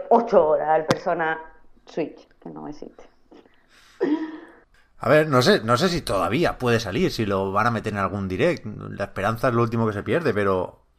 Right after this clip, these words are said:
Speaker 2: si lo hacen, esto lo decía yo hace poco también, si lo hacen van tarde,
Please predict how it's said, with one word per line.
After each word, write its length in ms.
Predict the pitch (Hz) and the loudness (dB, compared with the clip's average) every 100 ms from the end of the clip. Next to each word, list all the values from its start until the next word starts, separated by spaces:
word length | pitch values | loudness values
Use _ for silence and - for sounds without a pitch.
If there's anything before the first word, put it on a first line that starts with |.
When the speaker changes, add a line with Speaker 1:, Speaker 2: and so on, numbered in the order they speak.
| - - | -20 -6
Speaker 2:
si 160 | 135 | 0
lo 100 | 110 | 4
hacen, 260 | 127 160 139 | 6 4 0
esto 160 | 117 | 2
lo 80 | 123 | 2
decía 220 | 92 104 | 2 0
yo 180 | 92 92 | 0 0
hace 220 | 90 92 | 0 -4
poco 220 | - 90 85 | -8 -8 -6
también, 420 | 92 180 117 - _ _ - | -6 -6 -8 -16 _ _ -12
si 180 | - | -2
lo 120 | 117 156 | 4 6
hacen 220 | 185 151 | 6 4
van 180 | 104 - | 2 2
tarde, 300 | 82 82 | -6 -6